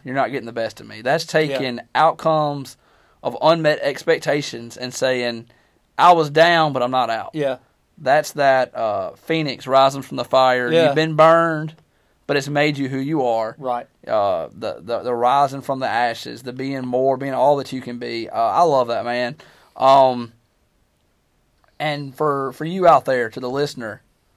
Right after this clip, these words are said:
Speaker 1: if life's got you down, it's just for a moment. Like, don't allow this moment to define you. You lost your job. Your cat died.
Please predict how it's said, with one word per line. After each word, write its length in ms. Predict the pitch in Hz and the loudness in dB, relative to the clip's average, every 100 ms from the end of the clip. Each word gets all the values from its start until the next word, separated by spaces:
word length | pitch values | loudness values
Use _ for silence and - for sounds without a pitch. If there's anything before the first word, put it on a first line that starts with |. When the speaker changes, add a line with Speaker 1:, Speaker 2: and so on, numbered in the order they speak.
| _ _ _ _ _ - | _ _ _ _ _ -6
Speaker 1:
if 180 | 139 | -2
life's 300 | 156 202 208 | 4 6 6
got 280 | 190 190 - | 4 2 2
you 60 | 156 | -2
down, 480 | 147 160 135 107 - _ _ _ _ _ _ _ _ _ _ _ _ _ - | -2 0 -2 -6 -14 _ _ _ _ _ _ _ _ _ _ _ _ _ -10
it's 160 | 165 160 | -8 -6
just 200 | 165 165 | -8 -4
for 160 | 139 | -4
a 60 | 131 | -2
moment. 360 | 120 120 - _ _ _ | -2 -4 -10 _ _ _
Like, 360 | 110 101 101 143 | -6 -4 -4 -6
don't 200 | 131 151 | -2 0
allow 380 | 160 147 151 143 | 0 2 2 2
this 280 | 139 139 - | 0 -8 -4
moment 460 | 123 123 120 - _ _ _ _ _ _ | -2 -2 -2 -10 _ _ _ _ _ _
to 460 | - 147 127 120 117 _ _ _ _ _ | -10 -8 -8 -10 -14 _ _ _ _ _
define 440 | - 123 131 127 120 | -10 2 4 4 0
you. 200 | 113 110 _ _ - - _ _ _ _ - | -10 -12 _ _ -20 -20 _ _ _ _ -12
You 120 | 135 | -2
lost 260 | 135 127 - | 2 0 -2
your 100 | 127 | 0
job. 480 | 127 117 113 113 - _ _ _ _ _ | 2 4 4 2 -4 _ _ _ _ _
Your 100 | - | -14
cat 300 | - 127 110 | -2 0 0
died. 420 | 110 113 110 107 | -2 -2 -4 -6